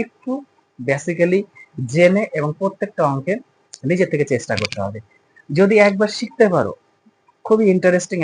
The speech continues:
একটা, আহ, বিষয় এই ম্যাথমেটিক্স। যদি তুমি একবার জিনিসটা বুঝে যাও তাহলে করতে খুবই মজা লাগবে,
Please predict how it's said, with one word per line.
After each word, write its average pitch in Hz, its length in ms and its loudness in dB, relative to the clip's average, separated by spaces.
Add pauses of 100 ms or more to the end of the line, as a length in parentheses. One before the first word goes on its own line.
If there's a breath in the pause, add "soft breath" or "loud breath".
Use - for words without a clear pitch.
একটা, 127 260 -2 (360)
আহ, 117 260 0 (360)
বিষয় 156 440 4 (100)
এই 139 260 0
ম্যাথমেটিক্স। 151 640 -2 (360)
যদি 180 240 2
তুমি 208 240 2
একবার 185 400 6
জিনিসটা 208 340 2
বুঝে 135 380 0
যাও 92 200 -6
তাহলে 156 160 -2 (100)
করতে 196 260 -2 (120)
খুবই 208 280 0
মজা 120 280 0
লাগবে, 95 240 -8